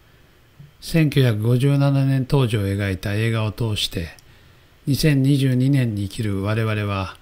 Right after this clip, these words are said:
ちっとも変わってないじゃないかということを思い知らされます。彼女はいつかどこかに私たちの場所があると一種の諦め、そして希望を歌うのです。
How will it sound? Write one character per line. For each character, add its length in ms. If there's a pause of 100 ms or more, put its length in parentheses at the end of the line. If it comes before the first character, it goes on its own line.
(300)
ち 160
っ 20
と 100
も 160
変 120
わ 60
っ 40
て 140
な 140
い 40
じ 80
ゃ 60
な 100
い 60
か 160
と 80
い 80
う 40
こ 160
と 100
を 40 (400)
思 220
い 40
知 120
ら 100
さ 120
れ 100
ま 140
す。 300 (1300)
彼 200
女 180
は 300 (180)
い 140
つ 120
か 440
ど 120
こ 120
か 160
に 220
私 360
た 120
ち 140
の 100
場 140
所 180
が 160
あ 40
る 140 (1040)
と 240 (440)
一 220
種 120
の 260
諦 360
め、 180 (420)
そ 220
し 100
て 300
希 160
望 260
を 40
歌 160
う 120
の 120
で 120
す。 280